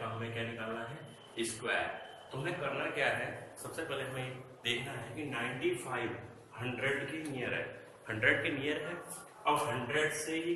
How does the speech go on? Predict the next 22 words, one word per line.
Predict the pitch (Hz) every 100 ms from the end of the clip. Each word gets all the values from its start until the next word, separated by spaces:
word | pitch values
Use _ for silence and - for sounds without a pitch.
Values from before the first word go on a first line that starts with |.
| -
कितना | 165 170 185 202 - - - -
कम | 156 151
है? | 127 - - - - - -
तो |
नाइंटी | 127 120 120 139 -
फ़ाइव | 135 - 151 139
में | 135 123
से | 147
हमें | 131 135 139
क्या | 139 135
माइनस | 135 139 -
करना | 143 139
है? | 143 170 - -
हंड्रेड | 131 131 - 143
से | - 170
जितना | 123 131 143
ये | 135 143 185 - -
कम | 127 113
है, | 107 110
यानी | 113 117
कि |
ये | 135